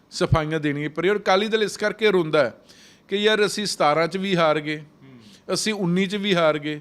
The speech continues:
Speaker 1: ਅਸੀਂ ਬਾਈ 'ਚ ਵੀ ਹਾਰ ਗਏ, ਅਸੀਂ ਚੌਵੀ 'ਚ ਵੀ ਹਾਰ ਗਏ, ਗਾਂਹ ਸਾਡਾ ਪਤਾ ਨਹੀਂ ਹੈਗਾ, ਤੇ ਲੋਕੀ ਅੱਜ ਵੀ ਸਾਨੂੰ ਦੋਸ਼ੀ ਮੰਨ ਰਹੇ ਹੈਗੇ। ਅਸਲ ਦੇ ਵਿੱਚ ਅਕਾਲੀ ਦਲ ਨੂੰ ਲੈ ਕੇ ਅਗਰ ਗੱਲ ਕੀਤੀ ਜਾਵੇ ਕਿ ਲੋਕਾਂ ਦੇ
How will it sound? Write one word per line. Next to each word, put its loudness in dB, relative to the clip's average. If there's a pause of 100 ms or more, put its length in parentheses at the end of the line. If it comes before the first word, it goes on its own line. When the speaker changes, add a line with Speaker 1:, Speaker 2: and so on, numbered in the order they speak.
(420)
Speaker 1:
ਅਸੀਂ -2
ਬਾਈ 2
'ਚ -8
ਵੀ -2
ਹਾਰ 2
ਗਏ, -4 (360)
ਅਸੀਂ -4
ਚੌਵੀ 0
'ਚ -6
ਵੀ 0
ਹਾਰ 2
ਗਏ, -4 (380)
ਗਾਂਹ 2
ਸਾਡਾ 2
ਪਤਾ 0
ਨਹੀਂ -2
ਹੈਗਾ, 0 (260)
ਤੇ -6
ਲੋਕੀ 2
ਅੱਜ -2
ਵੀ -6
ਸਾਨੂੰ -6
ਦੋਸ਼ੀ -6
ਮੰਨ -4
ਰਹੇ -4
ਹੈਗੇ। -8 (440)
ਅਸਲ 0
ਦੇ 0
ਵਿੱਚ -4
ਅਕਾਲੀ -2
ਦਲ -2 (420)
ਨੂੰ -4
ਲੈ 2
ਕੇ -6
ਅਗਰ -6
ਗੱਲ -2
ਕੀਤੀ -12
ਜਾਵੇ -4 (360)
ਕਿ -4
ਲੋਕਾਂ 2
ਦੇ 0